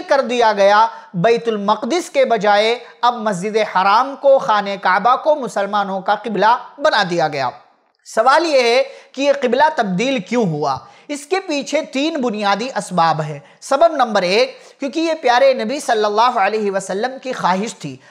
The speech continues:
آپ کی تمنا تھی، آپ کی چاہت تھی، آپ کی آرزو تھی، اور اسی آرزو، اسی چاہت کی بنیاد پر آپ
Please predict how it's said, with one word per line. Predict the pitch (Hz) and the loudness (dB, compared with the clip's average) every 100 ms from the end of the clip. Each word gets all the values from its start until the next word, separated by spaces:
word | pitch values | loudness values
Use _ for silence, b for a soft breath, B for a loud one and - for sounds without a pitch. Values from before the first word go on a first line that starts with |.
| B | B
آپ | 220 285 - | 2 2 0
کی | 277 | -6
تمنا | - 202 208 226 262 | -4 -4 -4 -2 -2
تھی، | 254 147 B B | -4 -10 B B
آپ | 220 269 311 - | 2 2 2 -6
کی | 302 | -10
چاہت | - 202 202 262 - | 0 2 2 0 -2
تھی، | 165 151 b b | -10 -10 b b
آپ | 214 285 - | 2 2 0
کی | 311 320 | -2 2
آرزو | 220 214 214 240 277 | 4 4 2 -2 -4
تھی، | 185 175 175 B | -4 -8 -8 B
اور | 254 | 0
اسی | 285 285 277 453 | 0 -2 0 2
آرزو، | 247 226 208 180 180 392 B B | 4 4 2 0 0 0 B B
اسی | 285 269 403 415 | -6 0 -2 2
چاہت | 302 226 254 - | 2 2 0 -4
کی | 240 | -8
بنیاد | 208 208 202 202 247 - | -8 -6 0 2 0 0
پر | 233 - B _ | 0 0 B _
آپ | 208 294 | 2 2